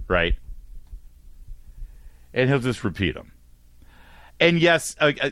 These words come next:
obviously this is fun to play him back to back and laugh at the guy. Yeah, I mean, uh, it's amazing to me the Saturday Night Live and the late night comedy shows, and they, you know, they can't, they can't find anything about Joe Biden to make fun of. Really? Really? 'Cause I, I could, I could do a five-hour comedy show making fun of Joe Biden on a daily basis and have new material.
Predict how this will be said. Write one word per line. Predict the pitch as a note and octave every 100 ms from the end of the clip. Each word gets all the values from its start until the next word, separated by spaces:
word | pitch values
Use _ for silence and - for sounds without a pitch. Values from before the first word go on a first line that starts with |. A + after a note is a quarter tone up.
| -
obviously | C3 A#2 A#2+ - A#2
this | G#2+ G2+
is | F#2+
fun | - F2+ E2 E2+
to | F2+
play | G2+ F#2+
him | F2+
back | F2 -
to |
back | D#2 D#2 D#2+
and | E2
laugh | D2+ C#2 -
at | -
the | B1+
guy. | - - - - -
Yeah, | G#2+
I |
mean, | G2+ G2 F#2
uh, | F2 - - - -
it's | - C#3+
amazing | F3+ F#3+ E3
to |
me | C3+
the | A#2
Saturday | C#3+ C3 A#2+
Night |
Live | A2+ G#2+ G#2
and | F#2+
the | F2+
late | G#2+
night | G#2 G2
comedy | F#2+ F#2+ F2+ E2+
shows, | - F2+ E2
and | E2
they, | D#2+ E2
you | D#2+
know, | F2
they | E2
can't, | - - -
they | B2+
can't | A#2+ D#3
find | - B2+
anything | A#2+ C#3 D#3
about | B2+ G#2+
Joe | B2
Biden | A2+ A#2+
to | C3
make | A2 G#2+
fun | A2 A2+
of. | A2 D2+ D#2
Really? | G2+ D3+ F#3 - - - - _ - - - - -
Really? | D3 F#3+
'Cause | E3+ D#3+
I, | C3 -
I | E3+
could, | - D#3+ -
I | E3
could | F#3
do | D#3+ C#3+
a |
five-hour | - - D#3 E3 C3 G#2+ G2+
comedy | A2+ F2+ F2
show | E2+ F#2+
making | E2+ E2 F2
fun | F2 E2
of |
Joe | D2+ D#2+
Biden | D#2 D#2 E2+
on | E2
a |
daily | D#2+ F#2 E2
basis | D#2 D2+ - D#2
and | D#2+
have | D#2+
new | E2
material. | D#2 D2 E2 C#2 D#2